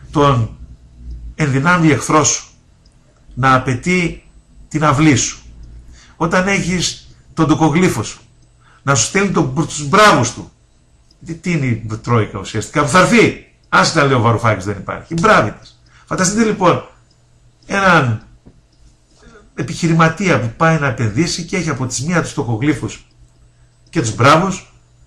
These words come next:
και από την άλλη να του βάζουν φωτιά την αυλή του. Δεν γίνεται έτσι. Άρα λοιπόν θα είσαι μόνιμα με σκεπτό το κεφάλι και θα έχεις πάντα την ανάγκη, είτε την οικονομική, είτε την, ε, υλική με την έννοια της ασπίδας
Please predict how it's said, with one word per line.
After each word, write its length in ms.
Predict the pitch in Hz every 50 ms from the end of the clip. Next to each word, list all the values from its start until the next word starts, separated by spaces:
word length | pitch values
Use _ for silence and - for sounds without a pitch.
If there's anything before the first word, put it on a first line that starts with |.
| _ _ _ _
και 100 | - 170
από 160 | 160 143 147
την 160 | 135 131 143
άλλη 500 | 175 190 196 196 202 202 202 202 - - _ _ _ _ _ _ _ _ _
να 180 | - 175 180
του 100 | 170 160
βάζουν 240 | 147 196 202 190 170
φωτιά 260 | 139 165 160 190 196
την 120 | 190 180 185
αυλή 280 | 175 151 185 196 175 -
του. 160 | - - - _ _ _ _ _ _ _ _ _ _ _ -
Δεν 160 | 175 214 214
γίνεται 380 | 208 240 240 220 202 - -
έτσι. 320 | 113 98 - - - - - - _ _ _ _ - _ _ - _ _ _ _ _ _ _
Άρα 220 | - 160 190 190 185
λοιπόν 280 | 151 120 160 165 160
θα 60 | 156
είσαι 180 | 156 151 - 127
μόνιμα 360 | 117 151 160 147 135 120 104
με 100 | 95 101
σκεπτό 300 | - - - - - 160
το 80 | 165 165
κεφάλι 460 | 143 131 117 120 120 127 139 165 - - - _ _ - - -
και 100 | - 143
θα 160 | 139 160 190
έχεις 240 | 190 185 190 - -
πάντα 280 | - 208 208 202 202 202
την 140 | 196 170 170
ανάγκη, 560 | 156 156 170 170 151 131 135 113 - - - _ _ _ _ _ _ -
είτε 200 | 208 208 - 220
την 140 | 196 202
οικονομική, 720 | 180 - 170 151 143 131 127 113 139 139 120 98 - - _ _ _ _ _ _
είτε 280 | - 196 208 - - 208
την, 340 | 208 180 170 156 139 123 123
ε, 380 | 120 120 113 107 101 - - _ _ _
υλική 640 | - 151 143 143 131 127 - 165 170 165 156 131 - 113
με 100 | 131 127
την 160 | 117 123 127
έννοια 500 | 143 147 143 131 127 117 113 107 - - -
της 180 | - 117 -
ασπίδας 640 | 123 113 - - 165 143 127 101 92 - - - _